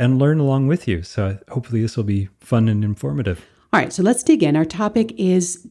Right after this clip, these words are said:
Speaker 2: defaults and default mechanisms. And, you know, we've talked a lot on this podcast about habits.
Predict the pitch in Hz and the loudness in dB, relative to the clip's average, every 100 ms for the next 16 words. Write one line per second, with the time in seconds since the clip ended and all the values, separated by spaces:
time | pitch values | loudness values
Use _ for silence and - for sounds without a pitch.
0 | - 175 - - 208 - - - 170 170 | -4 -4 -4 -4 -2 -2 -6 -4 -2 -2
1 | 175 180 180 180 185 175 190 190 151 135 | -2 0 -2 0 2 4 2 2 0 0
2 | 139 131 - - - _ _ 233 233 226 | -6 -8 -10 -14 -20 _ _ -2 0 0
3 | - 233 254 226 262 262 - _ - - | 0 0 2 4 2 2 -4 _ -18 0
4 | 330 349 240 180 151 175 139 120 - - | 0 2 0 0 0 -2 -2 -6 -16 -14
5 | - 170 165 - 156 156 160 156 - 180 | -2 0 0 -2 -6 -4 -8 -8 -6 -4
6 | 185 - _ _ - 170 - - - | -4 -6 _ _ -6 -4 -6 -10 -14